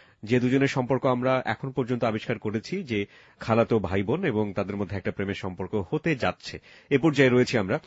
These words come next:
তাদের একজন হচ্ছে সুফিয়া এবং আরেকজন হচ্ছে রাকিব। আপনারা চলে আসতে পারেন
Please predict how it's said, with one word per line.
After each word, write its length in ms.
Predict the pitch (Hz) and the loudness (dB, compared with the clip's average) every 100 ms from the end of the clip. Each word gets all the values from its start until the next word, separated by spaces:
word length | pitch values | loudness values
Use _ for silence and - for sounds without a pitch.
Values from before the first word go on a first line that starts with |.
| - _ _ | -14 _ _
তাদের 180 | 120 117 | 0 2
একজন 240 | 110 120 | 2 2
হচ্ছে 220 | 110 - - | -2 -2 -4
সুফিয়া 440 | 156 - 160 165 | -4 -4 -2 -2
এবং 200 | 107 98 | -2 -2
আরেকজন 240 | 95 101 | -2 -4
হচ্ছে 300 | 90 95 101 | -6 -6 -6
রাকিব। 340 | 87 90 131 95 - - - - | -6 -2 -2 -2 -6 -20 -14 -4
আপনারা 240 | 117 139 127 | 0 2 2
চলে 240 | 143 143 | 4 4
আসতে 240 | 135 - | 2 2
পারেন 340 | 117 117 156 | 2 4 2